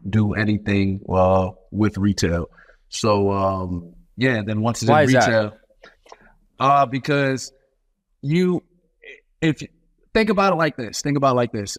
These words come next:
Speaker 1: In, in America, as a, in a ca-, as a, as a capitalist country, right, you can actually f-, have a monopoly if you wanted to. If your if you're this big player and you just go,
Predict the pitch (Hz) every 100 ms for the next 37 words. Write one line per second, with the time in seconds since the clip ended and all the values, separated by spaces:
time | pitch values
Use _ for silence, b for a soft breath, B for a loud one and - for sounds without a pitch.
0 | - 127 120 113 - 123 123 139 143 135
1 | 139 135 104 110 107 - 113 - - 110
2 | 113 110 110 - 110 104 92 127 127 117
3 | 117 113 107 - - _ _ - 123 110
4 | 104 98 101 - 107 110 107 123 - 120
5 | 110 120 - 120 110 - _ 123 120 107
6 | 104 107 139 - 87 85 92 104 107 110
7 | 120 101 101 95 b b - 98 113 139
8 | 143 135 - _ _ _ - 123 143 147
9 | 135 104 110 139 120 139 139 127 120 120
10 | _ _ 123 113 123 120 110 107 117 110